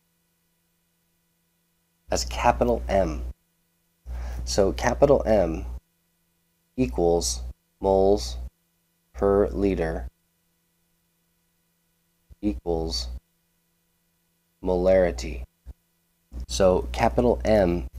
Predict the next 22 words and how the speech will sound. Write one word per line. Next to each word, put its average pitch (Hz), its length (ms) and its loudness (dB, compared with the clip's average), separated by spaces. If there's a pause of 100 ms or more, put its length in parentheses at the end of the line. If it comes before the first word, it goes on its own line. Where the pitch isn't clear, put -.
is 90 160 -2
the 92 100 -2
same 107 380 2
way 98 280 2
as, 87 340 -4
as 90 200 -2
saying 95 520 -4
moles 92 320 -2
per - 180 -6
liter. 87 460 -6
I'm 82 120 -6
saying 95 280 -4
the 90 80 -6
same 92 340 -4
thing. 80 440 -8 (920)
So 101 440 2
if - 260 -4 (120)
you 98 440 2
are 92 120 2
given 110 320 4
a 117 60 6
number 90 580 2